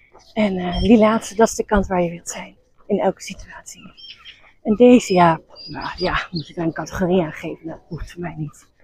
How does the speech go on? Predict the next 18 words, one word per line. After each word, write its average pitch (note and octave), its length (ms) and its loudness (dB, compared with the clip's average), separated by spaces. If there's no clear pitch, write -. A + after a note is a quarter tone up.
Het F#3 160 0
is, G3+ 200 0
eh, F#3 260 -4
als - 140 -6
je G3 100 -2
het F#3 140 0
vergelijkt F3+ 480 2
met, D#3+ 240 -8
eh, E3+ 320 -12
de F3+ 200 8
wereldproblematiek, A#3+ 1000 4
dan F#3 100 -10
stelt A#3 220 0
het G3+ 100 -12
dan F3+ 160 -6
niet F3+ 160 -6
veel G3+ 180 -20
voor. D4+ 320 0